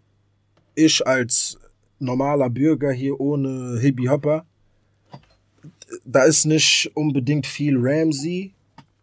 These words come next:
Und da ist es auch anders, aber ich als Ramsey, ich, ich, ich teste halt oft gerne Grenzen und spiele halt mit diesen Grauzonen von Grenzen. Also bildlich könnte man sich das so vorstellen,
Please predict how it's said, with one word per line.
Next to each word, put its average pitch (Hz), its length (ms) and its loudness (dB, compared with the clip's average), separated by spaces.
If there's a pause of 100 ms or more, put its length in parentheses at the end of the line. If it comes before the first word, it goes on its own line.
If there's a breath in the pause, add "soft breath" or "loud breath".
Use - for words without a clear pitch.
(140)
Und 120 220 -6
da 127 180 2
ist 127 180 -4
es 117 120 0
auch 120 380 -4 (100)
anders, 135 420 -2
aber 110 460 -6 (280)
ich - 420 -4
als 123 320 -6
Ramsey, 131 720 -4 (2250)
ich, - 260 2
ich, - 300 2
ich - 180 -2
teste - 320 2
halt 123 300 -4 (440)
oft 139 240 -2 (140)
gerne 127 440 -4
Grenzen 120 640 -4 (560)
und 120 160 -6
spiele 151 400 -2
halt 131 200 -4
mit 123 140 -6
diesen 117 200 -8
Grauzonen 120 720 -2
von 127 240 -8
Grenzen. 101 460 -14 (1600)
Also 123 160 0
bildlich 151 400 6
könnte 151 220 4
man 143 140 4
sich 131 200 0
das - 140 4
so 170 120 4
vorstellen, 160 640 0